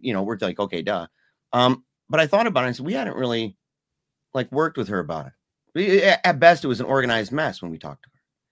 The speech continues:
We never really got down to brass tacks about what it means to have a clean room, or what it, what it means to be clean, or wh-, why do we put stuff back, stuff like that. And the, and the, this idea that bare minimum, that you, you get done with the kitchen or get done with this,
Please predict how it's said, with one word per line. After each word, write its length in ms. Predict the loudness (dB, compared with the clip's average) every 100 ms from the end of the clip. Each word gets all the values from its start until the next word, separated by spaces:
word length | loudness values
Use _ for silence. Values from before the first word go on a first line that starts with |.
| _ _
We 80 | -4
never 160 | -2
really 160 | -2 2
got 200 | 2 4
down 160 | 2 2
to 60 |
brass 260 | 0 0 -2
tacks 300 | -4 -6 -6
about 180 | -8 -6
what 120 | -6
it 60 |
means 360 | -4 -4 -6 -10 _ _ _
to 60 | -4
have 100 | -4
a 60 | -4
clean 240 | -4 -2
room, 300 | -2 -6 -10
or 40 | -6
what 160 | -6
it, 120 | -4
what 160 | 0 0
it 60 | 2
means 200 | -2 -4
to 80 |
be 60 | -10
clean, 280 | -8 -8 -8
or 220 | -6 -6
wh-, 60 | 0
why 280 | 2 2 0
do 60 | -6 _ -6
we 60 |
put 200 | -2 -2
stuff 220 | 0 0 0
back, 260 | -2 -4 -6 _ _ _ _ _
stuff 200 | -4 0
like 140 | 2 2
that. 240 | 2 2
And 180 | 2 2
the, 180 | 2 2
and 180 | 2 2
the, 420 | 2 2 0 -4 _ _ _ _ 2
this 240 | 2 4
idea 480 | 2 2 4 4 4
that 360 | 2 0 -2 -10
bare 360 | -2 2 4 4
minimum, 640 | 4 2 0 -4 -12 -20 _ _ _
that 180 | -4 0
you, 220 | 2 2 2
you 420 | 2 2 2 0
get 160 | -2 0
done 180 | 0 0
with 60 |
the 60 | -2
kitchen 360 | -2 -2 0
or 60 | -4
get 120 | -2
done 120 | -2
with 120 | -2 0
this, 380 | 0 0 -4